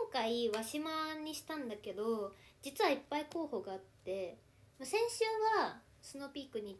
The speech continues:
たのは、もともとその、今年のゴールデンウィークにさん、やらせていただいたあのアウトドアのイベント、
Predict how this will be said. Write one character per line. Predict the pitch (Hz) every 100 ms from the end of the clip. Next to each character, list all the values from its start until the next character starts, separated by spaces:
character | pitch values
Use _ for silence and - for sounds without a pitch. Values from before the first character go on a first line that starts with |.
| -
た |
の | 226 202
は、 | 254 285 226 233
も |
と | 233
も | 240 262
と | 254
そ | 254
の、 | 254 240 247 240 - - -
今 | - 254
年 | 254
の | 262 240
ゴ | 262
ー |
ル | 254
デ | 254
ン | 254
ウ |
ィ | 254
ー | 226
ク | -
に | 202 233 220
さ | -
ん、 | 214 -
や | 208
ら | 208
せ | 208
て | 214
い | 214
た | 208
だ | 202
い | 208
た | 208
あ | 208
の | 208 214
ア |
ウ | 226
ト | 233
ド | 226
ア |
の | 190
イ | 165
ベ | 196
ン | 196
ト、 | -